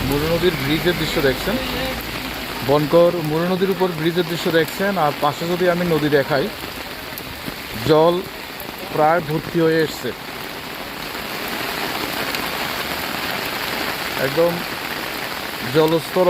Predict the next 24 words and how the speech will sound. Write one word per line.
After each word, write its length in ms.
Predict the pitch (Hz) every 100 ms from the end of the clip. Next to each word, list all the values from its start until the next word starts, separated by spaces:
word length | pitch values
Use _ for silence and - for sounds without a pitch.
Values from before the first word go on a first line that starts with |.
| 170
অনেক 220 | 175 180 151 135
বেড়ে 200 | 147 160
গেছে। 220 | 165 - 180 175 - 120
নিশ্চয়ই 460 | 143 - - 190 139 - - - - - -
একটা 140 | 151 175 156
বিপদের 380 | 160 170 175 170 180
সংকেত 360 | 180 175 185 156
বোঝা 180 | 151 170
যাচ্ছে। 260 | 160 - 208 262 - - - - - -
প্রবল 360 | 170 160 180 190 185 -
স্রোত, 320 | 196 190 196 - - - - - - - 120
যেটা 180 | 151 175 175
আমি 160 | 180 185 165 151
আগের 160 | 170 165
অনেক 140 | 170 160
ভিডিওতে 360 | 156 160 170 196 185
বলে, 180 | 175 165 156
বলেছি 280 | 156 156 - 180
যে 100 | 180 175 - - - - - - 131
গত 180 | 160 175 175 160
ফ্লাডে 380 | 165 170 190 131 - - - - - - - - - 160
এই 80 | 165
মুহুরী 220 | 170 180 190
নদীর 280 | 190 202